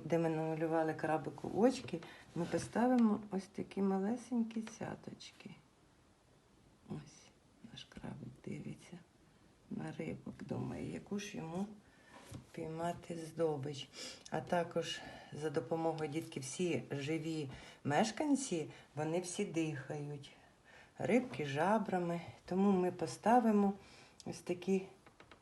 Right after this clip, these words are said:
кружечки, кружечки,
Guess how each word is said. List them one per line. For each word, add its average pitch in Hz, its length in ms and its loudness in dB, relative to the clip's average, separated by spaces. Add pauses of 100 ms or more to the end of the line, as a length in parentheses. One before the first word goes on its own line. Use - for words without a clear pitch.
(640)
кружечки, 175 1120 0 (1400)
кружечки, 160 1000 -2